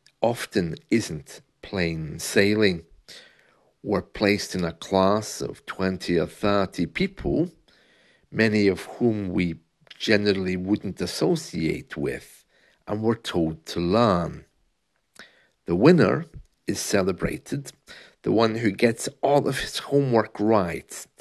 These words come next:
<clears throat> the man who's able to do everything perfectly. He's the one who's the center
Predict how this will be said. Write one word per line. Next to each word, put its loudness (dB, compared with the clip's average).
<clears throat> -20
the -4
man 2
who's -4
able 0
to -4
do 0
everything -2
perfectly. 0
He's 0
the 2
one 2
who's -6
the -4
center 0